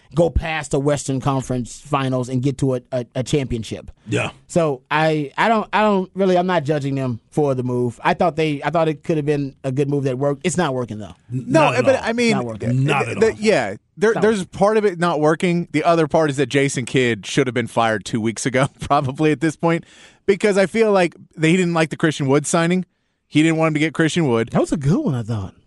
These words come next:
Speaker 3: Uh, so this is the
Speaker 2: But he
Speaker 3: problem.
Speaker 2: was hurt, too.
Speaker 3: Jason Kidd wants,
Speaker 1: Mm,
Speaker 3: Jason
Speaker 1: that's
Speaker 3: Kidd
Speaker 1: fair.
Speaker 3: wants everyone to play a hundred ten percent of defense. And a lot of these guys don't wanna play a hundred ten percent of defense.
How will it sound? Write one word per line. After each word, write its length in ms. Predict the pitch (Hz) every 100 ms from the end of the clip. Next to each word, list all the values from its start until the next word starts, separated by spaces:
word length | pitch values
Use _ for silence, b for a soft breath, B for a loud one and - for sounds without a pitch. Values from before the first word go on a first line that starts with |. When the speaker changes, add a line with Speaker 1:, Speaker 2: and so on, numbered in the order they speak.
| -
Speaker 3:
Uh, 120 | 170
so 260 | 175 202
this 200 | 185 185 170
is 60 |
the 60 | 185
Speaker 2:
But 40 |
he 20 |
Speaker 3:
problem. 180 | - -
Speaker 2:
was 120 | 147
hurt, 280 | 135 156 -
too. 80 | 143
Speaker 3:
Jason 260 | 196 - 208
Kidd 300 | - 196 185
wants, 400 | 147 160 151 95
Speaker 1:
Mm, 40 |
Speaker 3:
Jason 280 | 143 180 196
Speaker 1:
that's 60 | -
Speaker 3:
Kidd 240 | 170 143 135
Speaker 1:
fair. 60 |
Speaker 3:
wants 260 | 135 135 -
everyone 380 | 143 151 156 147
to 80 | 131
play 200 | 147 127
a 60 |
hundred 300 | 104 147 151
ten 160 | 135 143
percent 280 | 127 131 127
of 80 | 107
defense. 500 | 120 92 87 - - _ _ -
And 120 | 156
a 40 |
lot 100 | 190
of 60 | 254
these 120 | 226
guys 320 | 160 135 175
don't 220 | 175 127 123
wanna 140 | 160
play 160 | 156 160
a 40 |
hundred 220 | 139 156
ten 120 | 160
percent 220 | 151 160 175
of 60 |
defense. 460 | 180 262 131 95 -